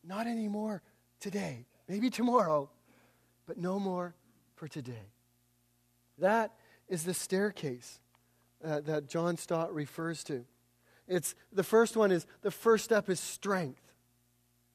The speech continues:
so that my home might become a, or my heart might become a home for Christ to dwell in.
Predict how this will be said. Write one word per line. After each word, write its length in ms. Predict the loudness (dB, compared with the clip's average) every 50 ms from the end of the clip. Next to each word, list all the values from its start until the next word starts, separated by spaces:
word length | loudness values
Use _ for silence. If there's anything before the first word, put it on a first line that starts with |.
| _ _ _ _ -20 _ _
so 160 | 2 4 6
that 240 | 8 8 8 6 4 -4 -18 -20 _ _ _
my 320 | 4 6 8 10 10 8
home 580 | 8 6 8 10 12 12 12 12 10 6 4 0 -6 -16 -20 _
might 240 | 4 6 8 8 6
become 380 | 4 -2 -2 0 0 2 4 4
a, 180 | 2 2 0 -6 _ _ _ _ 0
or 200 | 4 4 6 6
my 160 | 6 4 4
heart 420 | 2 2 4 6 6 6 6 4
might 180 | 2 2 2 2
become 500 | 0 -4 -6 -8 -2 2 4 4 4 4
a 120 | 0 -4
home 440 | -4 2 4 4 6 6 4 2 -2 -8 _ _ _ _ _ _
for 120 | _ -12 -10
Christ 500 | -6 -2 -2 -2 -2 -2 -6 -10 -12 -12
to 60 | -10
dwell 320 | -6 -4 -4 -4 -4 -6
in. 120 | -8 -14